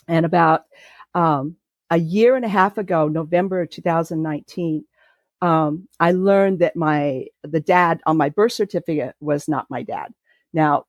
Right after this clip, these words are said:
both my parents have passed away, and I found that my biological father has also passed away. And in fact, most everybody who would know anything about my past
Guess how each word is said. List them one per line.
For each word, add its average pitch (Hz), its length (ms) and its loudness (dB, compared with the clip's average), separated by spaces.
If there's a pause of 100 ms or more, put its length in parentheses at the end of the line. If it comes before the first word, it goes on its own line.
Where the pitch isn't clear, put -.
(100)
both 175 240 2
my 190 160 4
parents 180 760 0
have 170 320 -2
passed 175 320 0
away, 165 580 2
and 143 280 -4
I 147 160 0
found 151 280 0
that - 80 -8
my 143 140 0
biological 143 840 0
father 156 300 -2
has 147 120 -4
also 156 360 -6
passed 156 400 -8
away. 160 400 -6 (400)
And 175 120 4
in 185 120 4
fact, 208 420 0 (100)
most 208 460 2
everybody 190 880 2
who 185 180 2
would 165 160 -2
know 175 180 4
anything 185 640 2
about 165 420 2
my 151 160 2
past 147 500 -2